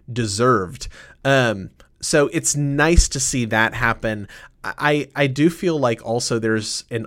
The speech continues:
unavoidableness around the prizes that they're wonderful for artists to receive,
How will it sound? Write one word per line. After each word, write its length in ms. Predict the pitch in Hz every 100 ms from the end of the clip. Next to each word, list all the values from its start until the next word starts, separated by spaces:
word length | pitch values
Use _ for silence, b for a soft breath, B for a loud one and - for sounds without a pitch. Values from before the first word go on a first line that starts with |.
| -
unavoidableness 1200 | 113 117 107 104 110 113 110 107 107 104 101 -
around 320 | 110 107 101
the 80 | 101
prizes 720 | - 104 98 104 101 101 -
that 320 | - 101 - - B B B B B B
they're 280 | 143 151 175
wonderful 640 | 143 131 143 156 160 170
for 300 | 160 - 113
artists 440 | 120 123 120 - -
to 240 | - 127
receive, 920 | 113 101 - - 120 123 143 165 165